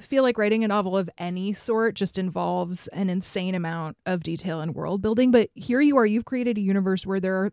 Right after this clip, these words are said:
literally three hundred eighty different worlds. Was there a point as you were writing this where you were just like,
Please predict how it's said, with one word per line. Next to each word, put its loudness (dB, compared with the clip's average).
literally 4
three -2
hundred 0
eighty 0
different -8
worlds. -8
Was 6
there 10
a 2
point 2
as 2
you 2
were 6
writing 4
this 2
where 2
you 2
were 4
just -4
like, 0